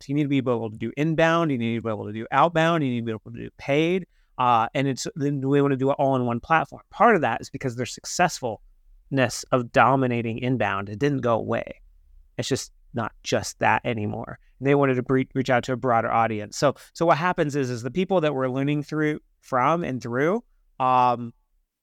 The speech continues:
you know, you look at Rand Fishkin and Moz, it was S E O, S E O, S E O, S E O. Well, he, he leaves that company, starts another company. It's not just S E O, right? Uh, and certainly, you know, he actually makes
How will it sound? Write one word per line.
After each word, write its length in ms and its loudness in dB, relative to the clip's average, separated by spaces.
you 100 0
know, 60 0
you 120 4
look 140 6
at 80 2
Rand 240 2
Fishkin 440 0
and 120 -2
Moz, 440 0
it 40 -4
was 120 -4
S 220 0
E 100 2
O, 80 4
S 220 0
E 100 0
O, 100 2
S 220 -4
E 120 -2
O, 100 -2
S 220 -4
E 100 -6
O. 100 -6
Well, 200 0
he, 180 -4
he 60 -8
leaves 200 0
that 100 0
company, 220 0
starts 240 -2
another 240 0
company. 320 -2
It's 120 -4
not 280 -2
just 340 0
S 200 -6
E 160 -4
O, 200 -6
right? 280 2
Uh, 320 2
and 120 -4
certainly, 480 0
you 80 -2
know, 80 0
he 220 0
actually 240 -2
makes 400 -4